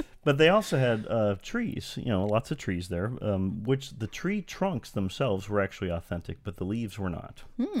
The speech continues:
Speaker 2: But they
Speaker 1: interesting.
Speaker 2: had a ponderosa, juniper, pinyon pine, and aspen. And I guess they had, you know, the leaves were plastic. And I guess when they created them, they did 'em upside down, and so that when they dried,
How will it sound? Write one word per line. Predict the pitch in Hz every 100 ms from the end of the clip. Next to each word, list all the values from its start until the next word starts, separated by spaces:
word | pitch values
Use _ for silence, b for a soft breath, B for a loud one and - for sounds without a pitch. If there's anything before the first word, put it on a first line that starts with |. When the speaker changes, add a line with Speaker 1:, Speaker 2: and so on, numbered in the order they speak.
| 156
Speaker 2:
But | -
they | 196
Speaker 1:
interesting. | 226 101 107
Speaker 2:
had | 104 92
a | 85
ponderosa, | - 85 98 151 139 147 143
juniper, | - 113 110 113
pinyon | 110 - 107 98
pine, | 90 127 123 117
and | - 92 -
aspen. | 113 - 85 95 - b b b b b _
And | - 87 90
I | 87
guess | 95 - -
they | 95 92
had, | 90 95
you | 87
know, | 85 87 92 -
the | 87
leaves | 90 92 92 98
were | 95
plastic. | - 85 80 - 82
And | 90
I | 90
guess | - 117 - - - -
when | 98 104
they | 98 92 92 -
created | - 120 117 92
them, | 85 87
they | 90
did | 87 92 104 98
'em | 90
upside | 101 - 92 87
down, | 87 95 90 85 90 92 -
and | 92 92
so | - 87
that | 87 71
when | 92
they | 90
dried, | 87 - 90 90 82 87